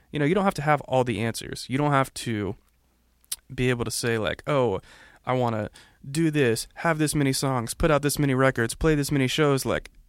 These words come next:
it, it's great to have big dreams and big goals and, like, have an outline to move that direction. But if you're not getting closer to it and checking yourself to be like, "Oh, this is or isn't working."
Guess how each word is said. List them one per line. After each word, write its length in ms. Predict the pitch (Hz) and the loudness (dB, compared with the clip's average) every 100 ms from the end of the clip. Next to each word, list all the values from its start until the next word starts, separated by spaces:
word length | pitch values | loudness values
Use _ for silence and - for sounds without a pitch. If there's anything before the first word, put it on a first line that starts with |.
| - | -6
it, 260 | 135 - - | -6 -6 -10
it's 160 | 135 - | -10 -8
great 400 | 139 135 147 135 | -2 2 2 2
to 100 | 127 | 0
have 340 | 131 123 113 | 2 0 0
big 180 | 127 117 | -4 -2
dreams 360 | 127 131 127 120 | -2 0 0 -2
and 100 | 113 | -2
big 160 | 113 113 | -4 0
goals 360 | 123 120 120 | 2 2 2
and, 100 | 113 | -2
like, 200 | 110 101 - - - - | -4 -8 -12 -20 -18 0
have 180 | 131 | 2
an 100 | 127 - | 2 2
outline 500 | 127 120 120 117 110 | 2 2 2 0 -2
to 140 | - 117 | -4 -2
move 300 | 117 117 117 | 0 -2 0
that 160 | 110 | -2
direction. 540 | - 101 127 - 104 104 | -2 -4 -4 -6 -6 -2
But 120 | 117 | -2
if 140 | 120 | -2
you're 80 | 127 | -2
not 260 | 135 135 - - - - _ _ | 0 -2 -4 -10 -20 -20 _ _
getting 300 | - 131 113 | 0 2 0
closer 440 | - 143 110 - 120 | -2 -2 -2 -2 -6
to 220 | - 113 | -2 -2
it 120 | 113 | -2
and 120 | 113 | -4
checking 380 | - 143 143 123 | -2 -2 -2 -4
yourself 380 | 110 - 117 117 | -4 -4 -4 -4
to 80 | 117 | -6
be 120 | 110 | -6
like, 240 | 87 101 - | -6 -8 -4
"Oh, 400 | 175 160 110 - _ _ _ _ _ | 0 2 2 -4 _ _ _ _ _
this 360 | - 127 147 - | -8 -2 0 0
is 220 | 156 156 143 | 0 0 2
or 80 | |
isn't 340 | - 131 123 95 | 0 0 -2 -2
working." 460 | 123 131 92 113 | -2 -2 -4 -12